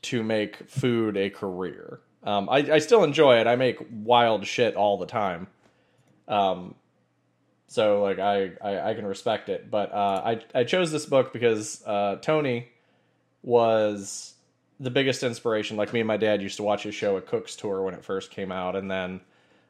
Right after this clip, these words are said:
uh, No Reservations and, uh, Borders and all that. And, um,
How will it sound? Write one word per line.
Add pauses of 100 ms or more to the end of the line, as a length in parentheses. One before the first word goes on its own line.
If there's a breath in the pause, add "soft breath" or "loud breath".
(100)
uh,
No
Reservations
and,
uh,
Borders
and
all
that. (200)
And,
um,